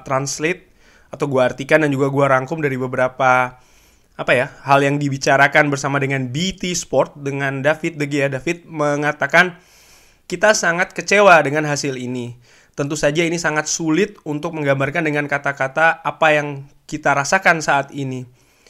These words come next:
Tapi kita tidak melakukan cukup banyak, eh, di dua pertandingan,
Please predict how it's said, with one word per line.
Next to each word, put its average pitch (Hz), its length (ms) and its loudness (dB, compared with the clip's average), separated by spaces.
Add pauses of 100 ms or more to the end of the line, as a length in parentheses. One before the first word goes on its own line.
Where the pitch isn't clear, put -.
(200)
Tapi 196 640 -2 (320)
kita 180 320 0
tidak 160 400 0
melakukan 160 800 0 (240)
cukup 160 320 -6
banyak, 170 320 4 (1120)
eh, 135 340 4 (380)
di 147 160 -4
dua 165 320 2
pertandingan, 151 720 -2